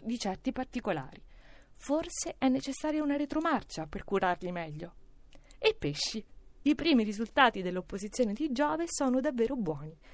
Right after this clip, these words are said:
Siete molto concentrati, fate quello che dovete con impegno e non solo, escogitate idee sorprendenti. Ma saliamo con i migliori della giornata. Lo Scorpione,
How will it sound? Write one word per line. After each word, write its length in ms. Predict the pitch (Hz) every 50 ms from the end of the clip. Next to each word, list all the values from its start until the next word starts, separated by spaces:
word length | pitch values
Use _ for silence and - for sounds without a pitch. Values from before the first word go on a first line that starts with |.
| - - -
Siete 320 | - - - 294 277 254
molto 400 | 226 226 254 269 247 226 - 214
concentrati, 760 | - 185 170 - - 165 170 - - 208 226 254 254 - 339 339 -
fate 380 | - - 349 339 320 302 285
quello 240 | - 254 254 233 226
che 120 | - 214
dovete 400 | 185 196 202 208 220 220 - 185
con 200 | - - 262 262
impegno 640 | 226 214 202 - - 220 202 196 208 226 285 339 - -
e 80 | -
non 140 | 262 269 294
solo, 400 | - - - 285 214 180 170 - - - - - - - -
escogitate 800 | - 233 240 - - 220 220 190 202 233 - 254 285 302 302 330
idee 300 | 302 254 208 196 208 220
sorprendenti. 880 | - - 247 233 - 262 254 240 208 165 139 - - - - - - - - - - - - - - - - - - - - - - -
Ma 120 | - 220 233
saliamo 560 | 240 - - 339 339 339 349 359 359 359 370
con 160 | 359 - 339
i 60 | 320 320
migliori 420 | 311 262 254 247 247 247 247 233
della 300 | 190 240 247 233 247 247
giornata. 640 | 202 220 247 - 214 196 180 170 175 - 214 220 214 - -
Lo 140 | - 220 247
Scorpione, 760 | 240 - - 262 254 - - 262 285 277 269 285 339 381 508